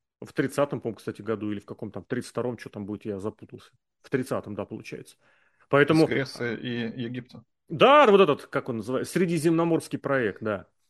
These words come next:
Speaker 1: Вот, поэтому основные деньги там будут есть. Греция — это вообще, конечно, смешно. А <laughs> то, что будет там саудиты основное бабло ввалят, я нисколько не сомневаюсь. Поэтому я совершенно готов предположить, опять же, вспоминая про то, что современный бизнес — это договорённости,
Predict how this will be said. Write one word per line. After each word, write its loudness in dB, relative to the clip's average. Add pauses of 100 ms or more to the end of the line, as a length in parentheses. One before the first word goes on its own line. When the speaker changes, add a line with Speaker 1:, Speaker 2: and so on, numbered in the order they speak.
(560)
Speaker 1:
Вот, 6
поэтому 4
основные 4
деньги 2
там 2
будут -6
есть. -8
Греция — 4
это -4
вообще, 0
конечно, -8
смешно. -6
А 2
<laughs> -2
то, 2
что -2
будет -2
там 0
саудиты 0
основное 2
бабло 4
ввалят, 2
я -2
нисколько -4
не -6
сомневаюсь. -8 (480)
Поэтому 6
я 6
совершенно 2
готов 0
предположить, 0
опять 2
же, -2
вспоминая 2
про -2
то, -2
что -10
современный -2
бизнес — -4
это -6
договорённости, -2